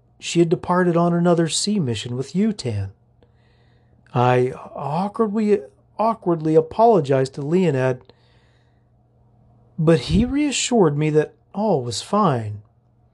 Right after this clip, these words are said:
I could not convince myself of it, though, until I met with Talia personally. Unfortunately, it seemed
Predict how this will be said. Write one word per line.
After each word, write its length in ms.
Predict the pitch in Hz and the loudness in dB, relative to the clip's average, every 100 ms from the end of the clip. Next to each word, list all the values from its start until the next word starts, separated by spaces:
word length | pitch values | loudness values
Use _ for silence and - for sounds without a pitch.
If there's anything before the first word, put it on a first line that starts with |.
| _ _ _ _ _ - - | _ _ _ _ _ -10 -6
I 80 | 107 | -2
could 180 | 127 | -2
not 400 | 131 139 135 - | 2 2 0 -4
convince 500 | - 127 131 143 - | -10 -4 0 0 0
myself 540 | 127 117 - 165 131 117 | -8 -4 0 2 0 -4
of 120 | 110 | -10
it, 140 | 113 | -10
though, 320 | - 120 117 107 - _ - | -6 -4 -4 -6 -18 _ -14
until 280 | 147 190 196 | -8 -4 0
I 100 | 226 | 2
met 260 | 202 175 - | 2 2 -2
with 200 | 147 - | -8 -4
Talia 360 | 147 143 139 | 0 2 2
personally. 760 | 143 - 190 175 131 110 104 101 _ _ _ _ _ _ _ _ _ _ _ - | 0 0 0 0 -6 -6 -8 -10 _ _ _ _ _ _ _ _ _ _ _ -4
Unfortunately, 880 | 127 113 147 139 131 113 117 120 107 _ _ _ _ | -4 0 4 4 2 -6 -8 -8 -8 _ _ _ _
it 120 | - - | -12 -6
seemed 580 | - 147 139 139 135 | 0 2 2 -2 -6